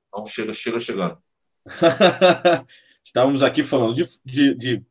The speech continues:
Speaker 2: mercado da bola, e aí chega o nosso querido amigo Júlio Miguel, nosso modelo do Instagram,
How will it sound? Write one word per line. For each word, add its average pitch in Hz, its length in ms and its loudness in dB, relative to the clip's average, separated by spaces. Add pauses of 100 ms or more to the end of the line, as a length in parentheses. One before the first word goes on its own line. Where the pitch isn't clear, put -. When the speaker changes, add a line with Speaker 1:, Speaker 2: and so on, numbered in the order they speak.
(140)
Speaker 2:
mercado 135 520 2
da 170 120 6
bola, 208 380 6 (140)
e 202 100 -2
aí 190 160 0
chega 220 420 2
o 160 160 2
nosso 190 480 -2
querido 196 540 0
amigo 147 540 0 (480)
Júlio 359 440 6
Miguel, 330 720 6
nosso 165 260 -6
modelo 156 560 2
do 123 140 -12
Instagram, 127 560 -4